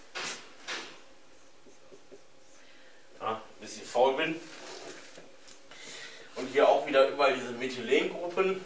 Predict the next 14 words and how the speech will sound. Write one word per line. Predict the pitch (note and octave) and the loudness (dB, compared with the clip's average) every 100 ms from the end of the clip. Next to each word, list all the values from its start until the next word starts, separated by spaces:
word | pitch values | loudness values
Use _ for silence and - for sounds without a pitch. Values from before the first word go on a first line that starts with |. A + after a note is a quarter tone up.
| - - - - | -14 -18 -14 -2
ja, | - | 0
um | - - B2 A#3+ A#3+ - - - | 0 -2 -2 0 -2 -6 -16 -18
weitere | - C3 D3 D3 C3+ | 6 8 8 6 0
Verzweigungen | B2+ G2+ A#2+ B2+ A#2 A#2 A#2 | -2 2 4 6 4 0 -4
an | G2+ | -2
den | A#2 A#2 | -2 -2
Stellen | - G#3 G3+ G2 | 2 4 4 2
dann | F2+ F#2+ - - - - | -2 -2 -10 -16 -20 -14
zu | G#2 | -10
verhindern. | G2+ F#2+ G#2+ G#2+ G2 - - - - - - - - - - - - - - - - F#3+ - - - - - - - - - - - | -2 -2 0 0 -2 -2 -12 -18 -20 -18 -16 -14 -14 -16 -18 -20 -20 -20 -18 -16 -12 -10 -10 -12 -16 -18 -20 -20 -20 -18 -16 -16 0
Ja, | - - - - - - - - - - | 4 6 4 -6 -10 -14 -12 -14 -14 -10
diese | C#3 D3+ D3 D3 C#3 C#3 - - - - - - - - - - - - - - - - - - | -6 -2 8 8 8 0 -6 -14 -18 -18 -18 -20 -18 -18 -18 -20 -20 -20 -18 -20 -20 -20 -18 -4
Elastomere, | D3 D3 D3+ - B2+ B2+ D#3+ F3 - - - B2 | 4 4 4 0 2 4 4 6 4 2 -8 -14
Silikonelastomere, | A#2 D3 D#3+ - - - - - D3 - D3+ D#3 E3 E3+ | -12 -2 -2 -2 -8 -16 -10 0 2 2 -2 -2 0 0